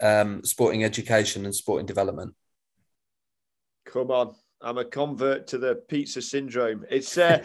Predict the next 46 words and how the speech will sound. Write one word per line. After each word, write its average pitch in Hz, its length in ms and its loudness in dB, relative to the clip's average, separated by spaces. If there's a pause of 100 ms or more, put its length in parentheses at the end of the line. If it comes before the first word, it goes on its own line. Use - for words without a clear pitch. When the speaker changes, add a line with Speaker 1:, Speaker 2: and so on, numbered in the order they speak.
Speaker 2:
<laughs> - 140 -10
do 185 80 2
you 233 60 8
know, 214 100 8
it's, 175 320 4
it's 185 240 -6
a 180 60 -6
fascinating 170 540 2
one. 147 120 2
I, 160 80 4
I 180 140 0
read 214 180 4
a 180 40 4
headline 165 380 2
the 143 80 0
other 127 120 -4
day 139 320 4
and 131 100 -2
it 127 60 -6
was 127 140 -8
about 127 380 0
an 123 60 -4
ex-footballer 117 1200 -4 (280)
saying, 127 640 0
"Not 143 360 -2
all 139 300 4
professional 123 680 -6
footballers 110 920 -4 (180)
love 120 420 -4 (100)
football." 110 680 -6 (160)
Speaker 1:
Yeah. 127 140 6
Speaker 2:
And 123 100 0
I'm 135 100 -2
sure 185 260 -2
some 156 220 -8
fans 127 300 -2
on 113 80 -12
the 110 80 -12
terrace 139 280 -2
are - 240 -20
thinking, 131 420 -6 (480)
"How? 208 440 -4
Why? 143 640 -2
What? 170 600 -2
That's - 340 -8
crazy." 196 640 -6